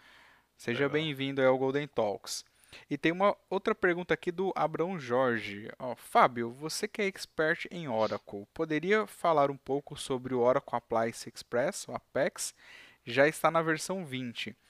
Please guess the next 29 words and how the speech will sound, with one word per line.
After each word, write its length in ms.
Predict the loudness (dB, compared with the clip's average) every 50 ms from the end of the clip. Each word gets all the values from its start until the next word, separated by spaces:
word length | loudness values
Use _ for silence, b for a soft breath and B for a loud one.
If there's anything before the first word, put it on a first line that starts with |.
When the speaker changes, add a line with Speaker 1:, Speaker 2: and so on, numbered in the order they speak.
| b b b b
Speaker 1:
Sabe 360 | b 0 4 4 4 4 4
se 100 | 0 0
as 120 | 0 0 0
empresas 360 | -2 -4 -2 -2 -2 -2 -2
estão 240 | -6 -8 -6 -6 -6
utilizando 440 | -6 -6 -8 -4 -4 -2 0 0 -2
essa 180 | -2 -4 -6 -6
ferramenta? 760 | -2 -2 0 2 2 0 0 0 -4 -6 -6 -6 -8 -8 -8
Compensa 520 | -8 -8 -10 -8 -6 -6 -6 -6 -6 -10 -10
investir 360 | -6 -6 -6 -6 -6 -8 -8
em 80 | -10
treinamento?" 640 | -8 -6 -6 -6 -6 -6 -8 -10 -12 -14 _ -20 -20 _ _ _ _ -16
E 60 | -14
muito 180 | -14 -12 -8 -8
obrigado. 440 | -6 -6 -4 -4 -4 -4 -6 -10 -18 _ _ _ _ _ _ _ _ _ _ _ _ _ _ _ _ _ _ _ 4
Speaker 2:
Posso 200 | 4 4 4 4
falar 260 | 2 4 6 6 6 4
um 60 | 4
pouco. 400 | -2 -2 -2 -2 -2 -4 -6 0
Não, 440 | 2 2 2 4 2 0 0 -2 0
não 220 | 2 2 2 2
sei 460 | 0 -2 -2 2 4 4 4 4 2
se 180 | 0 -2 0 0
eu 60 | 0
vou 120 | 2 0
conseguir 400 | 0 0 0 -2 -2 -2 2 2
ajudar 340 | 2 4 4 4 4 4 4
muito, 420 | 4 2 -4 -6 -6 -8 -8 -6 -4
né? 160 | -4 -4